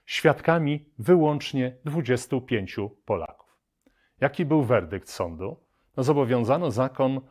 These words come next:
do zwrotu Pomorza Gdańskiego Polsce oraz do zapłacenia krzyża-, przez krzyżaków aż trzydziestu tysięcy grzywien odszkodowania.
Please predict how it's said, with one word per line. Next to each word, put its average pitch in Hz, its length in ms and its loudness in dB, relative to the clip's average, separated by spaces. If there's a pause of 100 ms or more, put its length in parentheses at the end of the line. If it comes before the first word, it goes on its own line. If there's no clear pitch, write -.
(180)
do 139 240 -2
zwrotu 143 420 0
Pomorza 101 380 -2
Gdańskiego 87 580 -8
Polsce 87 580 -10 (340)
oraz 135 220 0
do 127 100 2
zapłacenia 131 680 0
krzyża-, 101 540 -4
przez - 240 -4
krzyżaków 95 520 -6 (540)
aż - 160 -2
trzydziestu 165 600 -2
tysięcy 135 480 -4
grzywien 120 400 -2
odszkodowania. 95 680 -4